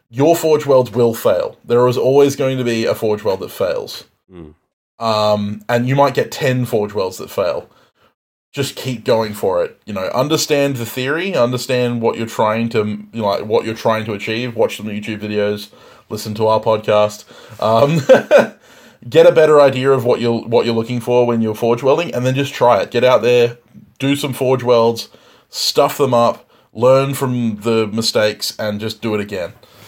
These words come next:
Speaker 2: Mm.
Speaker 1: Uh, and that's the only advice I can give you. And John Switzer from Black Bear Forge has said the same thing. Basically, the only way you're gonna learn is by making mistakes.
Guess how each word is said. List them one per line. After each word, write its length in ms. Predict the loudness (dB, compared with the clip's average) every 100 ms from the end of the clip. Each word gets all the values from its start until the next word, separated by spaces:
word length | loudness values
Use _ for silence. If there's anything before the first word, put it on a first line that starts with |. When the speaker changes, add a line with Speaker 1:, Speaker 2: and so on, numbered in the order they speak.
| -20 -8
Speaker 2:
Mm. 80 | -2
Speaker 1:
Uh, 260 | -2 0
and 80 | 2
that's 160 | 0 2
the 120 | 2
only 260 | 2 2 -2
advice 360 | 0 0 0
I 60 | -6
can 100 | -10
give 180 | -10 -8
you. 220 | -8 -6
And 160 | -4 0
John 240 | 2 2
Switzer 420 | 0 -6 -2 -4 -4
from 160 | -6
Black 240 | -2 -2 0
Bear 160 | -2
Forge 320 | -2 -6 -8
has 120 | -12 -4
said 200 | -4 -4
the 80 |
same 260 | -2 -2 -2
thing. 280 | -6 -10 -4
Basically, 440 | 0 0 -2 -10
the 240 | -10 -8 -4
only 340 | -2 0 2
way 160 | 2 0
you're 80 | -2
gonna 180 | -4
learn 300 | -2 -2 -4
is 120 | -10 -4
by 140 | -4
making 280 | -4 -10 -12
mistakes. 560 | -12 -8 -8 -10 -20